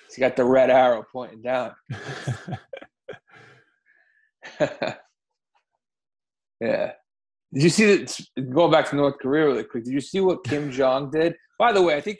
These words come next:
Speaker 1: I think he may have died and there might be a body double in. Did you see this?
Speaker 2: Oh, man. I think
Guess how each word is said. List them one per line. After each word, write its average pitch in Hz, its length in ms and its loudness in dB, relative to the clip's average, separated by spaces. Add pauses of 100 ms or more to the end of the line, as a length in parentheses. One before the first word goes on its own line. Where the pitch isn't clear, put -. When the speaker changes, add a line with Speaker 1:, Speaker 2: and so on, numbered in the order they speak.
(100)
Speaker 1:
I 156 80 -6
think 220 160 -10
he 175 160 -8
may 151 180 -6
have 123 160 -8
died 127 340 -2
and 113 80 -16
there 117 80 -16
might 123 160 -12
be 117 100 -4
a 110 60 -4
body 120 400 -4
double - 360 -14
in. - 840 -20
Did 135 120 -10
you 143 80 -6
see 143 180 0
this? 156 340 2 (140)
Speaker 2:
Oh, 151 100 4
man. 165 280 2
I 196 140 2
think - 300 -4